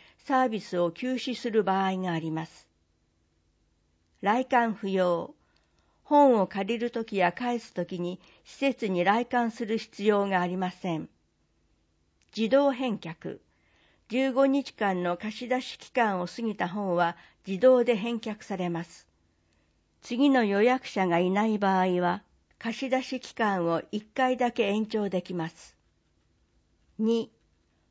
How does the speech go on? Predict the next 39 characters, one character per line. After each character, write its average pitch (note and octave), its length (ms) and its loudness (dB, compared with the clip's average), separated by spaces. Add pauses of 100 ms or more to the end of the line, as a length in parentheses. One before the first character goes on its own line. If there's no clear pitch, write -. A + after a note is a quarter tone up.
(140)
豊 C#4 260 4
富 C#4 120 0
な C4 140 2
コ C4 180 -2
ン A3 60 -2
テ E3+ 180 -6
ン D3+ 80 -4
ツ。 - 280 -16 (840)
音 A3 260 2
の C4+ 200 4
出 C4 140 6
る G#3 120 2
図 E3+ 160 -6
鑑 G3 320 -2
や F3+ 180 0 (280)
動 C4 260 6
く G3+ 180 2
絵 F#3+ 80 2
本 A#3 300 0
な F3+ 140 0
ど D#3 240 -2 (140)
特 - 240 -8
色 C4+ 380 2
あ B3+ 80 6
る G3+ 120 -2
タ G#3+ 160 -4
イ F3 80 -4
ト D3 180 -8
ル。 - 160 -14 (800)
音 A3 240 2
の C4 180 4
出 C4+ 140 6
る G#3+ 120 2
図 D#3 140 -8
鑑、 F3+ 380 -4 (240)
動 C4 260 4
く F#3+ 160 0
絵 E3+ 80 4
本、 E3 380 -4